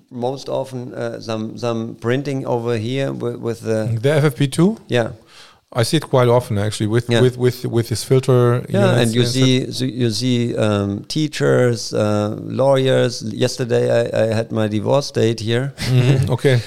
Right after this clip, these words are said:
Speaker 1: And the, uh, the, the judge, yeah?
Speaker 2: Yes.
Speaker 1: She wasn't informed at all, the judge.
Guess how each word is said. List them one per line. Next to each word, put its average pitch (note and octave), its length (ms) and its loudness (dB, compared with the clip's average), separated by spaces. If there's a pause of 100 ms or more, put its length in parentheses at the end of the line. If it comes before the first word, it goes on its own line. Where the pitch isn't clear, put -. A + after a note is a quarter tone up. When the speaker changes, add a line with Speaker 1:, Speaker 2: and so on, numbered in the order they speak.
(140)
Speaker 1:
And A#2+ 340 2
the, A#2+ 280 4
uh, A#2 280 4
the, G#2+ 280 0
the G#2 240 -4
judge, - 500 -2 (100)
yeah? A#2 220 0 (320)
Speaker 2:
Yes. A#2 300 -4
Speaker 1:
She - 180 -2
wasn't A#2+ 320 2
informed B2 460 0
at A#2 160 2
all, D3+ 220 0
the G2+ 220 -6
judge. - 460 -6